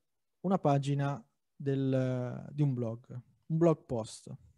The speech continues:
Quindi partiamo da, a creare una collection che chiameremo post.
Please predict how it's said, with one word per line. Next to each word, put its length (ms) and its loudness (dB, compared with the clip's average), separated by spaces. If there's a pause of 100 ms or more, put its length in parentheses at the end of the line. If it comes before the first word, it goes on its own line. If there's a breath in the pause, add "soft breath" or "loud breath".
(1400)
Quindi 360 -2
partiamo 580 -2
da, 260 0 (680)
a 120 -8
creare 380 0
una 180 -4
collection 680 -4 (640)
che 160 -12
chiameremo 640 -4 (960)
post. 480 -10